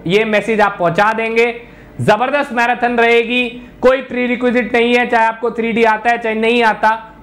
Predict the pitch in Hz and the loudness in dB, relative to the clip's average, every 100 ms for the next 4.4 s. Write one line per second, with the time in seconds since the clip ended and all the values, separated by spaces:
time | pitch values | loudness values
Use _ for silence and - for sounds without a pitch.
0 | 165 185 214 247 247 196 214 220 226 226 | -2 0 2 0 -4 -2 0 0 -2 2
1 | 233 240 220 214 220 220 214 220 220 190 | 2 2 0 0 0 0 0 0 0 0
2 | 214 226 208 180 196 226 240 254 254 254 | 2 0 -2 -2 0 0 0 -2 -2 -6
3 | - - 247 247 269 254 214 247 - - | -14 -2 0 0 -2 0 -2 -4 -4 0
4 | 233 - - 240 | 0 0 -2 -2